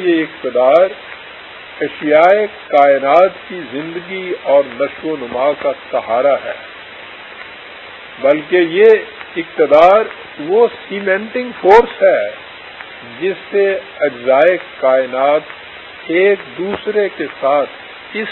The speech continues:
طرح جڑے ہوئے ہیں کہ وہ گویا ایک وحدت بن گئے اور ان کا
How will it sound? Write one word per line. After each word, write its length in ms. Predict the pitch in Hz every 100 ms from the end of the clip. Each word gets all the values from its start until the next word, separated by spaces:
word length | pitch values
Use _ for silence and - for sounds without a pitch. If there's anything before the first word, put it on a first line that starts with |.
| -
طرح 320 | 208 185 190 190 - - 160
جڑے 260 | 180 240
ہوئے 340 | 190 156 151 120
ہیں 240 | 143 139 - - - - -
کہ 100 | 147
وہ 320 | 135 135 185 180 120
گویا 320 | 131 151 160 156 -
ایک 260 | - 143 156 - - - - 113 107
وحدت 440 | 139 139 139 - -
بن 220 | 139 113 104
گئے 100 | 95 - - - - - - - - - - - - - - - - - -
اور 160 | 127 131
ان 180 | 160
کا 100 | 165